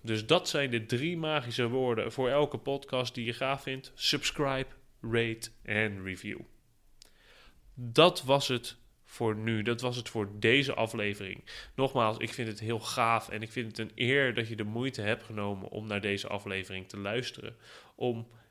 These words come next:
naar het ontstaan van deze podcast te luisteren en om, ja, beter kennis te maken met wie ik dan ben en waarom ik doe wat ik doe. En daarover gesproken. Ehm, ik heb mijn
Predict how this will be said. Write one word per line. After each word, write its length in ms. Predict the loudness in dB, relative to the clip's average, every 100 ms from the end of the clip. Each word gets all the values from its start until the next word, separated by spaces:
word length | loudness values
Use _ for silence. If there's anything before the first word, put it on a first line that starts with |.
| _
naar 220 | -4 0
het 160 | 2 0
ontstaan 580 | 0 0 4 6 6 2
van 120 | 0
deze 280 | 2 2 0
podcast 460 | -4 -4 -6 -6
te 60 | -6
luisteren 420 | -8 -8 -6 -4
en 200 | -6 -8 -16 -16
om, 200 | -12 -12 -14 _ -8
ja, 180 | -8 0
beter 360 | 4 6 4 -2
kennis 420 | 0 0 0 -2
te 100 | -4
maken 460 | -2 -2 -2 -6 -12 -16 -10
met 240 | -4 -4 -4
wie 140 | -2
ik 240 | -2 -2 -4
dan 180 | -4
ben 180 | -2 -2
en 140 | -2 2
waarom 280 | 2 2
ik 160 | -2 -2
doe 160 | -2 0
wat 160 | -2
ik 140 | -4 -6
doe. 160 | -10 -12 _ -8
En 160 | -2
daarover 420 | 2 4 4 2 -6
gesproken. 540 | -12 -8 -6 -6 -10 -18 _ _ -20 -20 _ -20 _ -6
Ehm, 180 | -6 -8 -18 _
ik 200 | -6 -4
heb 180 | -4 -2
mijn 280 | 2 0